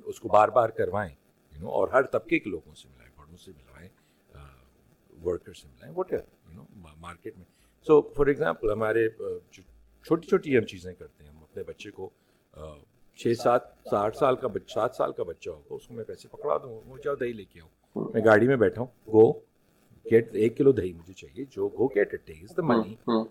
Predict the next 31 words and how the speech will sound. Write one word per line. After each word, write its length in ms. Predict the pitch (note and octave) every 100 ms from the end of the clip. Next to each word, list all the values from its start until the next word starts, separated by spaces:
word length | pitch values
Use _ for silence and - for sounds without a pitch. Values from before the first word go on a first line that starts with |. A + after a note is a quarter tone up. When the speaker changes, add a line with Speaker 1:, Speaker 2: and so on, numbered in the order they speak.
| -
Speaker 1:
جا 100 | D#2+
کے 140 | - C#3
اسے 180 | C#3
پیسے 320 | E3+ - - C3
دو، 100 | B2+
make 140 | A#2
sure 260 | F#2 - D#3
you 160 | D#3+
get 80 | E3
the 260 | E3 E3 D#3+
change, 260 | C#3 C3+ B2 _ _ _
make 80 | F#2
sure 180 | F2+ A#2+
you 200 | A#2+ C3
count 180 | C#3 D3
the 220 | C#3+ -
change، 260 | C#3 C3+ B2+
ان 100 | G2+
کو 120 | F#2+ G2+
thank 120 | G#2
you 160 | B2+ C3
کہنا، 200 | A#2+ A#2+
سلام 340 | A#2 F#2 G2
کرنا، 340 | A#2 A#2 A#2 A2 - _ _ -
دہی 180 | G2+ C3
اٹھانا 360 | B2 A2 G2+
اور 320 | A2+ - - C3+
لے 160 | F#2+
کے 160 | F#2 -
آ 120 | B2
جاؤ۔ 160 | -